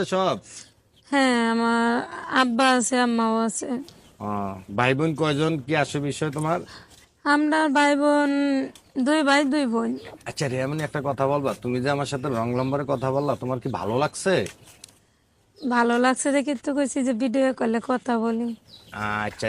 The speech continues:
Speaker 1: ঠিক আছে, ভিডিও কলে কথা বললে রাত্রে বলবে, এখন তো দোকানদারি করতেছি তো, অনেক
Speaker 2: হুম।
Speaker 1: কাস্টমার তো, কথা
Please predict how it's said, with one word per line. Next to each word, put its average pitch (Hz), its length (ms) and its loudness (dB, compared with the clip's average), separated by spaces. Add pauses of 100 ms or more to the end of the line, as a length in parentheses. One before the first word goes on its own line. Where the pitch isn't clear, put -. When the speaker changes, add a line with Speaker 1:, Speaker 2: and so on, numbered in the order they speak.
Speaker 1:
ঠিক 104 180 -4
আছে, 127 140 -6 (120)
ভিডিও 127 240 -2
কলে 160 240 0
কথা 143 160 -2 (100)
বললে 180 260 -2 (640)
রাত্রে 117 260 -4 (100)
বলবে, 113 240 0
এখন 117 220 -10
তো 139 40 -6 (100)
দোকানদারি 147 460 -2
করতেছি 147 340 -6 (120)
তো, 175 80 2 (440)
অনেক 127 160 0
Speaker 2:
হুম। 127 80 0
Speaker 1:
কাস্টমার 131 420 0 (100)
তো, 170 80 2 (200)
কথা 113 160 0